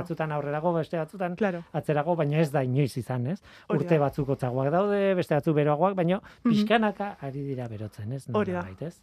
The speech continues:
Speaker 2: O-, hori da gauza, bai. Claro, eh, gertatu laike, zuk ondo esazu, aurten igual igez baino hotzagoa izan da urtea, eta beraz atzeratu da.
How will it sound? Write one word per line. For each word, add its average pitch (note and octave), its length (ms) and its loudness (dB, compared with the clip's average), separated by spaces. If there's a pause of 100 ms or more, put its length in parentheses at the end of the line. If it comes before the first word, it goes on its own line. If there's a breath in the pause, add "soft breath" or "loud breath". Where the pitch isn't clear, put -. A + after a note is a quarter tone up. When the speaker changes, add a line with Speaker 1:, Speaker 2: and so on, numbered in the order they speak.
Speaker 2:
O-, - 240 4
hori A3 160 8
da F#3+ 140 2
gauza, F#3+ 280 -4
bai. F#3+ 200 -2 (680 loud breath)
Claro, A3+ 380 4
eh, F3+ 260 -2
gertatu G3 340 2
laike, G3+ 360 6
zuk G#3+ 260 2
ondo A3 160 8
esazu, G#3+ 500 6 (140)
aurten A3+ 340 8
igual A3+ 480 10
igez A#3 280 6
baino A3 480 8
hotzagoa A3+ 880 10
izan A#3 240 6
da A#3 100 10
urtea, A#3+ 300 8
eta C#4 160 8
beraz A#3 300 8
atzeratu G3 500 4
da. - 220 0